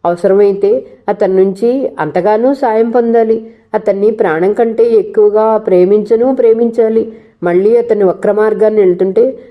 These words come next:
'నిన్ను వదిలేస్తాను జాగ్రత్త' అంటూ బెదిరించను, బెదిరించాలి. నాతో కలిసుంటేనే నీ జీవితంలో అందం, ఆనందం, సుమ అని రుజువు చేయాలి." గిరిజ జీవితం తుఫానుకు గురైనా చెక్కు చెదరకుండా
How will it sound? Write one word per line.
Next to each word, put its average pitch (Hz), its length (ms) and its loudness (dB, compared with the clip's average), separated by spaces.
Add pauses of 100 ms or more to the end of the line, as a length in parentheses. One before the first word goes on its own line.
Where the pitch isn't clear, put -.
(140)
'నిన్ను 214 200 2
వదిలేస్తాను 220 640 0
జాగ్రత్త' 196 500 -2
అంటూ 214 480 0
బెదిరించను, 202 640 0
బెదిరించాలి. 233 800 0 (340)
నాతో 185 340 0
కలిసుంటేనే 196 840 0
నీ 220 220 0
జీవితంలో 196 760 0 (300)
అందం, 190 440 2
ఆనందం, 196 520 0
సుమ 190 220 -2
అని 202 440 0
రుజువు 208 420 0
చేయాలి." 233 540 0 (500)
గిరిజ 185 180 2
జీవితం 175 540 0 (340)
తుఫానుకు 180 480 -2
గురైనా 170 640 0 (320)
చెక్కు 175 220 -4 (100)
చెదరకుండా 175 680 -2